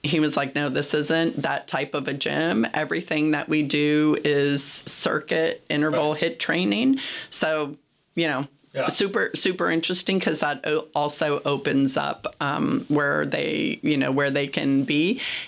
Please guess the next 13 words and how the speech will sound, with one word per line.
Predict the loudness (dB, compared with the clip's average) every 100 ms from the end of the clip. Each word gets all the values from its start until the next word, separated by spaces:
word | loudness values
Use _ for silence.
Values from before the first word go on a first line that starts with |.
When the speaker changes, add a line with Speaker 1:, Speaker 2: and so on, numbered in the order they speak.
| -8
Speaker 1:
And | -4 -4 -4 -4 -2
not | -2 0 0
all | 2 0
of | 0
them | 0 2
needed | 2 2 2 2 0
to | -2 0 0
be | 2 2 4 4 4 2 0
in | -2 0 2 2 2
a | 0 -2
grocery | 0 0 2 0 -2 -2
anchored | -4 -2 -2 0
store. | 0 0 2 2 0 -2